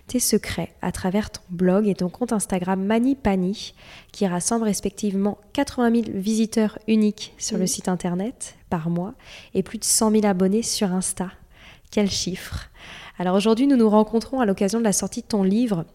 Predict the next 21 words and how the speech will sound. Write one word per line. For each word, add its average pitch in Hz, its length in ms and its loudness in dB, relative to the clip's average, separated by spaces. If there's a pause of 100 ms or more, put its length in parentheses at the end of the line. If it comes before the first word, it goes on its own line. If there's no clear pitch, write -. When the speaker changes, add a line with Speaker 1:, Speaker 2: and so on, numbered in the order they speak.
Speaker 1:
aux 196 80 -2
éditions 185 440 -2
D 196 160 2
B 214 80 2
S, 196 360 2
un 170 80 -4
condensé 190 440 -4
de 202 100 -2
tes 175 140 -4
conseils 226 500 0
pour 196 160 0
repenser 185 320 -2
notre 202 220 -4
manière 196 320 -2
d'être - 560 -6
avec 170 260 -6
les 170 160 -4
enfants 170 500 -8
à 233 120 -2
la 220 100 0
Scandinave. 165 640 -4